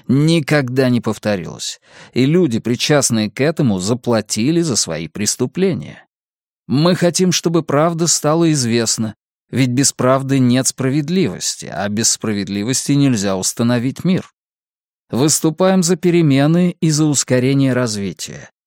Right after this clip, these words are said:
Надеемся положить конец государству, которое служит интересам избранных, кто использует институты власти для закрепления своих привилегий за счет рабочего бесправного населения.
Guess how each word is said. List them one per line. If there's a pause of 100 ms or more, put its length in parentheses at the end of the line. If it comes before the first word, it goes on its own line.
(180)
Надеемся
положить
конец
государству, (360)
которое
служит
интересам
избранных,
кто
использует
институты
власти
для
закрепления
своих
привилегий
за
счет
рабочего
бесправного
населения.